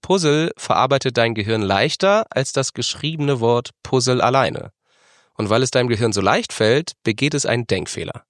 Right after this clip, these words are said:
„Das fühlt sich so einfach und vertraut an, das muss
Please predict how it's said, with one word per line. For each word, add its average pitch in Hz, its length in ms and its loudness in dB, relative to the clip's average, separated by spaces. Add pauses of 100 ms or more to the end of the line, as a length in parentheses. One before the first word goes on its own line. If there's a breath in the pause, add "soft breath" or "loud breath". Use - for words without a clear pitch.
(500)
„Das - 160 -2
fühlt 156 180 0
sich 160 160 0
so 196 180 4
einfach 180 340 0
und 156 100 -2
vertraut 131 380 2
an, 110 240 0 (280)
das - 280 -2
muss 165 500 0